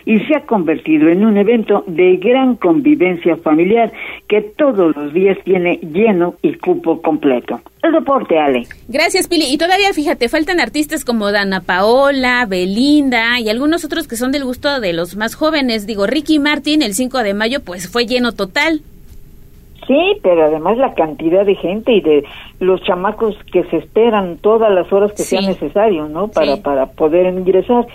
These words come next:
Speaker 1: Y la verdad sí, decía, oye, pero ¿cómo van a mover a la gente? No, están bien, bien programados, tienen drones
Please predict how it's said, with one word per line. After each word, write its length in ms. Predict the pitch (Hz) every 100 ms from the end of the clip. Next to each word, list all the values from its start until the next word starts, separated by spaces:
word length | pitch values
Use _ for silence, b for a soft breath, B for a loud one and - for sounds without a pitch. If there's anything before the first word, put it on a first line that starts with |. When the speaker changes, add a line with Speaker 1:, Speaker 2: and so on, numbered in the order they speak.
| B B B -
Speaker 1:
Y 160 | - 214
la 100 | 202
verdad 280 | 190 214 233
sí, 140 | 214 214
decía, 340 | 170 147 170
oye, 240 | 156 214
pero 160 | 226 147
¿cómo 200 | 180 190
van 160 | 202 196
a 60 |
mover 280 | 175 156 175
a 80 | 175
la 100 | 165
gente? 280 | - 196 196
No, 300 | 214 320 403 208
están 320 | 196 226 220
bien, 280 | 214 214 202
bien 180 | 208
programados, 760 | 196 190 165 165 190 208 247 247
tienen 380 | 185 185 180 165
drones 480 | 170 170 208 202